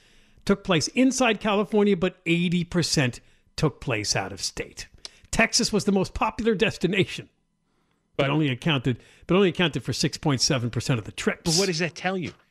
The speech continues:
Speaker 2: It tells you that they come from dozens of states, right? If the number one state is Texas, but it's only at six point seven percent, and it's at eighty percent total.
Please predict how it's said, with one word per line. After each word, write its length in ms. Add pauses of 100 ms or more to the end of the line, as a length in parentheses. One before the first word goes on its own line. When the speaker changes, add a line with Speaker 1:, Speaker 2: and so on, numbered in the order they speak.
(300)
Speaker 2:
It 120
tells 320
you 100
that 240
they 120
come 400
from 340
dozens 460
of 160
states, 720 (640)
right? 260 (180)
If 120
the 80
number 320
one 220
state 480 (100)
is 160
Texas, 440
but 160
it's 140
only 300
at 100
six 480 (680)
point 180
seven 320
percent, 600 (1000)
and 120
it's 160
at 160
eighty 240
percent 440
total. 400